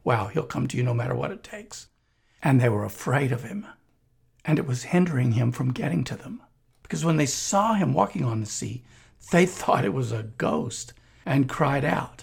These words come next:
for they all saw him and were troubled. You know, some of us are scared of God. We, we don't know who he is or what he's like. But if we knew him,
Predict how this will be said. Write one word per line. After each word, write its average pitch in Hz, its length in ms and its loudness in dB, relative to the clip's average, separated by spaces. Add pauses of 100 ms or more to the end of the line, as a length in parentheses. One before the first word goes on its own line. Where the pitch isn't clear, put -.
for - 140 -2
they 127 160 2
all 180 180 4
saw 127 300 0
him 165 260 -2
and 135 180 2
were 113 120 -2
troubled. 165 560 -8 (1000)
You 220 60 8
know, 185 140 8
some - 220 4
of 120 140 4
us 120 200 4
are 110 80 0
scared 127 340 0
of 117 140 -6
God. 123 320 -4
We, 151 160 2 (680)
we 143 160 0
don't 135 220 6
know 131 160 6
who 139 240 4
he 135 160 6
is 139 420 -2
or - 300 -6 (400)
what 139 180 2
he's 117 160 2
like. 123 520 -4 (680)
But 147 140 2
if 139 180 -4
we 170 160 2
knew 160 400 4
him, 147 460 -4